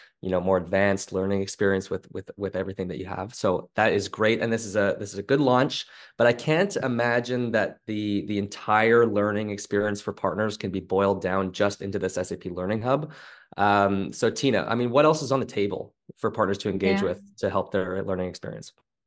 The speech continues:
Speaker 2: Mission is clear. Mission is clear. Uh, we worked over a, a year, uh,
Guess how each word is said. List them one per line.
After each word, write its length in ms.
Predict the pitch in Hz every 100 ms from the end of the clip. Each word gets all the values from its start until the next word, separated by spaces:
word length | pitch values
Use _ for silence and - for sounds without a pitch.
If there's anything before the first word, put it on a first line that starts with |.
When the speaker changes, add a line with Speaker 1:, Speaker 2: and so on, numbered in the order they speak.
| _ _ _ - _ _
Speaker 2:
Mission 380 | 214 254 277 285
is 180 | 269 -
clear. 460 | - 208 202 185 190
Mission 380 | 240 262 254
is 180 | 240 -
clear. 640 | - 226 233 233 240 233 202
Uh, 180 | 190
we 140 | 202 220
worked 400 | 214 220 214 -
over 380 | 196 202 208 196
a, 220 | 190 -
a 60 | 196
year, 500 | 185 208 226 247 247 - - -
uh, 240 | 190 190